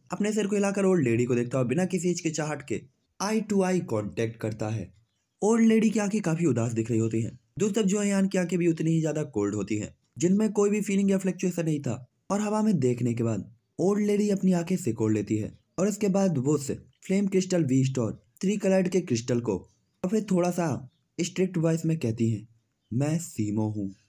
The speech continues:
ब्रदर जियो फेंग, यान हे स्टार से गुजरने वाले पर्सन होंगे। गैलेक्सी लंबी है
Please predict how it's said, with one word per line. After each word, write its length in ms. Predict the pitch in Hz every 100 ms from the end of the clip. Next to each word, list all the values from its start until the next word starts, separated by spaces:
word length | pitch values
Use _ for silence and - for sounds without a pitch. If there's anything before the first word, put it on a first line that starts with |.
| _ _ _
ब्रदर 220 | 180 185 214
जियो 260 | 185 196
फेंग, 400 | 190 165 151 - - -
यान 200 | 185 202
हे 200 | 202 208
स्टार 300 | 196 156 143
से 360 | 160 156 107 - _ _ _ _
गुजरने 420 | 180 196 214 214 214
वाले 300 | 123 123 135
पर्सन 320 | 131 131 131
होंगे। 360 | 123 120 98 - _ _
गैलेक्सी 360 | 180 196 190 196
लंबी 360 | 127 117 117
है 220 | 113 104